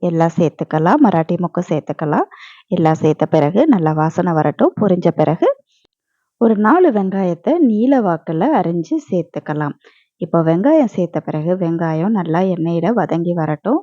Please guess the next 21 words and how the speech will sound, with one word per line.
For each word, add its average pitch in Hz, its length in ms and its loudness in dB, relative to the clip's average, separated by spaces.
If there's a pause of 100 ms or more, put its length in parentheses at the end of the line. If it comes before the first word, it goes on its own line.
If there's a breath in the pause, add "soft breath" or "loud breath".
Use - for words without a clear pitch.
(880 loud breath)
பிரியாணி 277 500 4
மாதிரியான 214 480 0
ரெசிபீஸ்க்கு 160 540 -6 (160)
எப்பவுமே 165 500 -4
வெங்காயம் 165 500 0
நல்லாவே 170 400 0 (120)
கோல்டன் 240 440 4
ப்ரௌன் 170 260 -4
கலர்ல 170 400 -4 (280)
வதங்கி 175 340 -4
வரணும். 170 420 -4 (440 soft breath)
அது 202 160 -6
வெங்காயம் 240 480 2
சீக்கிரம் 180 400 -4
வதங்குறதுக்காக 165 880 -6
நம்ம 175 240 -2
இப்போ 165 240 -8
உப்பு 269 240 -6
சேர்த்துக்கலாம். 180 640 -4 (440 soft breath)
உப்பு 254 200 2
சேர்த்து 214 340 0